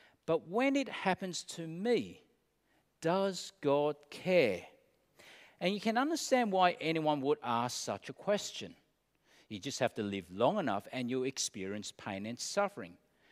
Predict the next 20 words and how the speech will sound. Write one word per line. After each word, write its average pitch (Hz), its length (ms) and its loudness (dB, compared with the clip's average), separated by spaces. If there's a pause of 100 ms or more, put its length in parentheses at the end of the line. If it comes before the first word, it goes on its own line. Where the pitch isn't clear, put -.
(100)
whether 113 240 4
it 98 120 4
happens - 480 2
to 101 300 -6
us - 340 -2 (360)
or 127 160 -2
we're 175 240 6
the 220 100 2
cause 180 400 -4
of 196 160 -4
pain 113 260 0
and 117 140 -4
suffering 110 540 -6
to 123 260 -8 (100)
others. 147 720 -4 (800)
And 147 80 0
so 175 200 2
when 233 260 2
it 294 120 0
happens, - 760 -4